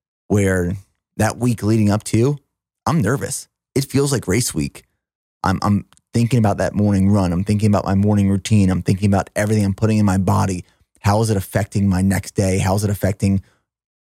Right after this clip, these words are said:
that workout day? I start carbing up three days out.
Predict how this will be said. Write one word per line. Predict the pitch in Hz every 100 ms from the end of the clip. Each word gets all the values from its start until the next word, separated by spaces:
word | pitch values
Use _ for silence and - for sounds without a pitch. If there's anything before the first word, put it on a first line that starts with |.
| -
that | 95 71
workout | 101 104 101 58
day? | 101 80 73 - _ _ _
I | 110
start | - -
carbing | - 120 104 110
up | 104 -
three | - - 107 110
days | 104 104 101 -
out. | 101 90 85